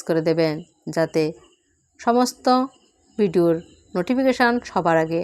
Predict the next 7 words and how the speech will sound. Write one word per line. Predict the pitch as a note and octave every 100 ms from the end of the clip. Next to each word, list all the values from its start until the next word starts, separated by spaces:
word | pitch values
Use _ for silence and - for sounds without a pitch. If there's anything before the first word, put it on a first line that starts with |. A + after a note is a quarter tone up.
| - -
আপনি | A3 A3 F#3
পেতে | D#3+ D#3+
পারেন। | D#3 D3+ D3 C#3+ E3 - - _ - - _ _ _ _ _ _ _ _ _ _
টমেটোগুলো | E3+ D#3+ D#3+ E3 D#3+
ভাজা | D#3+ D#3 D#3+
হয়ে | D#3+ E3
গেছে, | E3